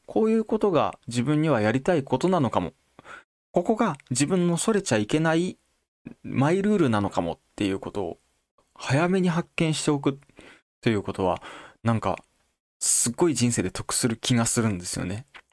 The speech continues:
僕も二十六、七ぐらいになってやっと考え始めたような、あの、この考え方。をまさに語源-、言語化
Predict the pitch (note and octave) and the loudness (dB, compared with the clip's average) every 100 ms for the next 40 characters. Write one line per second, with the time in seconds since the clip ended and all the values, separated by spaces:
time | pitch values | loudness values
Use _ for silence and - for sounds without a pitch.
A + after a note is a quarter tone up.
0 | - A2 A2+ C#3+ C3+ C#3+ C3+ G2 G#2 - | -8 -6 -2 0 2 0 0 -2 -2 -2
1 | D3+ - - D3 D#3 G#2+ F#2+ F2+ _ - | -2 -2 -2 0 2 0 -2 -6 _ -6
2 | F2+ - B2 - A#2+ A#2 A#2 A#2+ A2+ A2+ | -6 -4 -6 -2 0 2 0 0 -2 -4
3 | G#2+ F#3 F2 - _ - - _ _ - | -2 -4 -6 -10 _ -20 -20 _ _ -6
4 | G2+ F2+ E2+ G2+ F2+ - G2+ F#2+ F2+ F#2 | -4 -4 -6 -8 -6 -4 -4 -2 -4 -6
5 | G2+ G#2+ - - _ C#3 A#2+ - - - | -8 -10 -14 -20 _ -2 -2 -6 -16 -16
6 | - - A#2 E3 G3 C#3 G2+ A#2+ A2+ A2+ | -14 -2 0 2 2 0 0 0 2 0
7 | - - A#2+ A#2+ A2 G#2+ G#2+ | -2 -2 2 2 2 0 -2